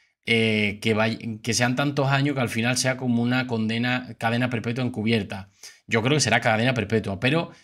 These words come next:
pero en mi opinión, ¿eh? Esto no es información, ahora vamos a entrar en la información. Y yo creo que de todas maneras va a ser una cadena perpetua o una cadena perpetua encubierta. Quiero decir que una cadena perpetua encubierta, que si le dicen doscientos años,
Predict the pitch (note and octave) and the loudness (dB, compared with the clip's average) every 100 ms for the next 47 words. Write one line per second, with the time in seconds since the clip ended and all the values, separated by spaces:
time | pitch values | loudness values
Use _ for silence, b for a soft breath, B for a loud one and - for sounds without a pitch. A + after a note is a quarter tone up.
0 | B - G#2 A2+ G#2+ G#2 G2 G#2 A#2 G#2 | B -4 0 2 2 2 2 2 0 0
1 | G#2 G#2 G#2 G#2+ A2 A#2+ G#2+ G#2 G#2 G2+ | -2 -2 0 -2 0 2 2 2 2 0
2 | G2 G#2 G2+ G2+ G#2 G2+ A2+ C3 C3 _ | 0 0 -2 -2 -4 -2 -2 -2 -8 _
3 | _ _ _ _ _ _ - - A#2+ A#2 | _ _ _ _ _ _ -14 -2 2 2
4 | G#2+ A2+ C3+ C#3 C3+ A#2 A#2 B2 B2+ B2+ | 2 0 0 0 2 2 2 2 2 2
5 | B2+ A#2+ B2 B2 A#2 A#2+ A2+ A#2 A#2+ C3+ | 0 0 0 2 2 2 0 -2 0 0
6 | C#3+ B B B C3 B2 B2+ C3 B2 B2 | -2 B B B 2 4 4 4 2 2
7 | A#2+ A2+ A#2 A2 A2 A2+ D#3+ B2+ A2 A#2+ | 2 2 2 0 0 0 0 2 2 2
8 | B2 B2+ C3 B2 B2+ B2 A#2 B2+ B2 A#2 | 0 -2 -2 -2 0 0 2 2 2 0
9 | B2 A#2 A#2+ A2+ C#3+ D#3 G#2+ G2 B B | 0 0 0 0 0 0 -2 -8 B B
10 | - F#2+ G#2 A2 A#2+ B2 A#2+ A#2+ B2+ B2 | -6 0 0 2 2 2 2 0 2 0
11 | C3+ B2+ C3 B2+ | 2 0 -2 -6